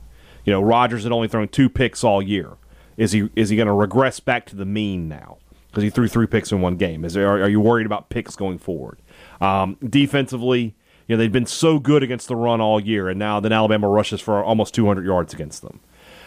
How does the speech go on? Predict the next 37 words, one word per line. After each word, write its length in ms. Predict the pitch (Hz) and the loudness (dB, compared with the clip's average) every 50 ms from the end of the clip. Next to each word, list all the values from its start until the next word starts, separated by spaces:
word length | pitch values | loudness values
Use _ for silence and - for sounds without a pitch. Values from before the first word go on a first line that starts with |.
| - - | -6 -2
Uh, 300 | 87 87 87 90 90 92 95 | 0 2 2 2 0 0 -2
you 140 | 98 107 98 | -2 0 0
know, 100 | 98 95 | 2 2
the 80 | 98 | 0
blitzes, 640 | 95 90 113 127 123 123 - 127 123 117 110 - - - _ _ - | 0 2 2 2 2 2 0 0 0 0 -2 -4 -10 -14 _ _ -6
which 120 | - - | -2 0
had 140 | - 113 98 | 0 2 2
been 120 | 131 131 | 2 0
effective 520 | 123 113 - 143 135 127 - - 120 - 113 | 0 -2 -2 -2 -2 0 0 -2 -2 2 2
all 180 | 110 107 107 | 2 2 2
year, 340 | 107 110 110 104 101 95 90 - _ _ _ _ _ _ _ _ _ - | 2 2 2 0 0 -2 -4 -8 _ _ _ _ _ _ _ _ _ 2
not 260 | 123 127 139 131 123 | 2 4 4 2 0
effective 380 | 110 - 123 113 - - 104 104 | -2 -4 -6 -8 -6 -8 -8 -4
at 80 | 107 | -2
all 340 | 107 101 95 87 82 - - | -2 0 0 -2 -4 -6 -8
against 280 | 90 95 92 - - 92 | -8 -8 -8 -8 -8 -8
Alabama. 500 | 85 85 85 78 87 85 82 76 73 - _ _ _ _ _ _ - _ _ _ _ _ - - - _ _ _ _ - | -6 -6 -6 -4 -6 -6 -6 -8 -12 -16 _ _ _ _ _ _ -20 _ _ _ _ _ -20 -20 -20 _ _ _ _ -2
Just 160 | 143 151 147 | -2 0 2
we'll, 180 | 180 196 196 190 | 4 4 4 4
let's, 200 | 185 185 - - | 2 -2 -2 0
we'll, 180 | 175 180 190 | 2 2 4
we'll 100 | 185 175 | 4 4
get 120 | 170 196 180 | 2 2 2
into 140 | 151 135 131 | 2 0 -2
the 80 | 117 | -2
specifics 520 | - - - 113 - - 127 104 101 - 104 | -4 -8 -12 -8 -4 -4 -4 -4 -6 -6 -8
in 80 | 98 | -8
a 40 | 92 | -6
second, 360 | - - 107 - - 101 98 | -4 -4 -4 -2 -4 -4 -2
but 60 | 113 | 0
we'll 100 | 120 120 | 0 0
start 160 | - - 139 110 | 0 0 0 0
with 80 | 92 | 0
the 80 | 90 92 | -4 -6
big 200 | 85 107 98 - | -4 -6 -6 -4
picture 240 | - 92 - - 85 | -6 -10 -8 -10 -6
question. 380 | - 92 87 - - 90 - | -4 -4 -4 -4 -6 -10 -10